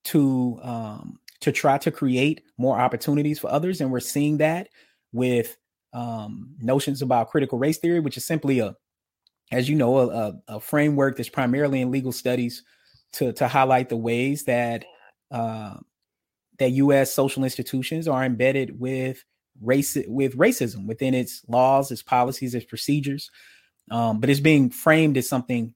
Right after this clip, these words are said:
quite different quite differently. And it's led to the banning of books. It's led to the chilling effect on teachers. It's led to, uh, various sorts of outcomes that is part of the backlash to this racial awakening.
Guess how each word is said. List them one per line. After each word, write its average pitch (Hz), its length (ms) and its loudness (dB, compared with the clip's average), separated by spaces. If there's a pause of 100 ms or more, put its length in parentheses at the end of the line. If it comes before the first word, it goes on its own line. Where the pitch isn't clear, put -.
(200)
quite 110 300 0
different 131 360 0 (320)
quite 123 240 0
differently. 127 400 0 (220)
And 131 100 0
it's 135 100 -2
led 131 180 2
to 123 60 -4
the 110 80 -4
banning 120 300 0
of 110 140 -6
books. 202 340 4
It's 127 160 -6
led 120 180 -2
to - 60 -18
the 98 80 -12
chilling 170 300 0
effect 120 320 -2
on 101 100 -8
teachers. 165 500 -2 (340)
It's 131 240 -4
led 127 340 2
to, 123 520 -2 (160)
uh, 98 200 -8
various 160 460 2
sorts 139 240 -2
of 117 100 -6
outcomes 127 640 -2
that 120 200 -2
is 110 100 -10
part 117 360 -2
of 110 180 -6 (220)
the 107 100 -6
backlash 104 800 -4 (500)
to 120 400 2
this 113 220 -4
racial 113 360 -4
awakening. 104 520 -6